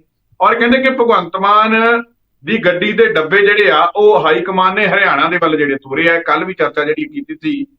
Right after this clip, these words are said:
ਤੇ ਇਹ ਵੀ ਗੱਲ ਹੈ ਕਿ ਮੁੱਖ ਮੰਤਰੀ ਭਗਵੰਤ ਮਾਨ ਜਿੱਥੇ ਇਹ ਜਚਾ ਰਹੇ ਸੀਗੇ ਕਿ ਭਾਈ ਮੈਂ ਹੀ ਉੱਥੇ ਸਾਰੀ ਕਮਾਨ ਸਾਂਭ ਰਿਹਾ, ਹੁਣ ਕੇਜਰੀਵਾਲ ਤੋਂ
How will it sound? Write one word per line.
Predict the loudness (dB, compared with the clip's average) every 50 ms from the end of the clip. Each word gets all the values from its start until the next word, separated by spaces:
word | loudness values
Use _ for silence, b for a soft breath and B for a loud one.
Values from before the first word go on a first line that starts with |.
| _ _ _ _ _ _ _ -4
ਤੇ | -2 0 2 2 0 0 -2 -6 _ _ _ _ _ _ _ _ _ _ -4
ਇਹ | -2 0
ਵੀ | 2 2 2 2
ਗੱਲ | 2 2 2
ਹੈ | 2 0 0
ਕਿ | -2 -6
ਮੁੱਖ | -6 -6 -6 -4
ਮੰਤਰੀ | -4 -4 -4 -4 -6 -8
ਭਗਵੰਤ | -8 -4 -2 -2 -2 -2 -2 -2
ਮਾਨ | -2 -2 -2 -4
ਜਿੱਥੇ | -6 -6 -6 -6 -2 0
ਇਹ | 0 2 2
ਜਚਾ | 0 -2 0 0 0 2 2
ਰਹੇ | 0 0 -2
ਸੀਗੇ | -4 -4 -4 -4 -4 -4 -6 -8 -14 -18 _ _ _ _ _ _ _
ਕਿ | -10
ਭਾਈ | -4 -2 0 2 2 2 2 0 -2 -6 _ -12
ਮੈਂ | -6 -4 -2 -2
ਹੀ | -2 -4 -6
ਉੱਥੇ | -6 -6 -8 -8 -4
ਸਾਰੀ | -2 -2 -2 -2 -4
ਕਮਾਨ | -6 -2 -2 -2 -2 -2
ਸਾਂਭ | -4 -4 -4 -2 -2
ਰਿਹਾ, | -2 -2 -2
ਹੁਣ | -2 -6
ਕੇਜਰੀਵਾਲ | -8 -8 -6 -6 -4 -2 0 0 2 0 0
ਤੋਂ | -2 -4 -6 -6 -6 -6